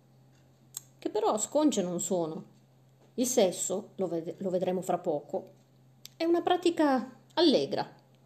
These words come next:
non è peccato. Non esistono le pornocassette. L'erotismo più spinto è celebrato dai grandi poeti. E anche le scritte volgari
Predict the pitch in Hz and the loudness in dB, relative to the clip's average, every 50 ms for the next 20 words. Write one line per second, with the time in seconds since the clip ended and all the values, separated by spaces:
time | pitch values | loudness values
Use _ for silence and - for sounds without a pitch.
0 | _ - 415 392 339 214 - - 175 - - - 139 - - - - - - - | _ -4 0 0 2 2 0 -2 -4 -6 -6 -6 -6 -6 -8 -10 -14 -14 -16 -20
1 | _ _ _ - - _ _ _ _ _ - - 233 220 220 214 202 233 226 - | _ _ _ -20 -20 _ _ _ _ _ 0 4 6 8 8 8 6 4 2 4
2 | 220 208 196 190 185 180 190 190 185 185 185 190 185 - - - 185 175 175 - | 4 2 2 2 0 -2 -2 -2 -4 -4 -4 -4 -4 -4 -4 -2 -2 -2 -4 -4
3 | - 185 180 - - - - _ _ _ _ _ - 220 240 240 262 254 302 285 | -4 -6 -6 -6 -8 -18 -20 _ _ _ _ _ 4 6 6 6 6 6 4 4
4 | 277 302 277 254 - - 247 240 - - - 277 302 330 339 330 - 370 359 - | 6 6 4 4 4 4 2 2 2 0 0 4 6 6 6 6 4 2 -2 -4
5 | - - - _ 233 220 220 240 220 214 208 214 208 208 226 - 247 214 - 202 | -6 -12 -6 _ -2 0 0 2 2 2 2 2 2 0 0 0 0 0 2 0
6 | 185 175 - 208 202 190 220 254 247 247 - 208 175 151 127 - - - - - | 0 0 0 -2 0 2 2 2 2 2 2 0 -2 -2 -4 -6 -10 -12 -14 -14
7 | - _ _ _ _ _ _ _ _ _ - - - _ _ _ _ _ _ _ | -16 _ _ _ _ _ _ _ _ _ -20 -20 -20 _ _ _ _ _ _ _
8 | _ _ _ _ _ _ - 349 392 392 - 294 226 208 - - 214 220 214 - | _ _ _ _ _ _ 0 2 2 4 4 4 2 2 2 0 -2 -2 -2 0
9 | - 214 208 196 190 190 190 180 170 165 160 185 190 185 190 180 196 190 170 165 | 2 2 4 4 6 4 4 2 0 -2 -2 0 0 0 2 2 0 0 0 0
10 | 156 165 180 214 214 - | 0 -2 -2 -4 -4 -6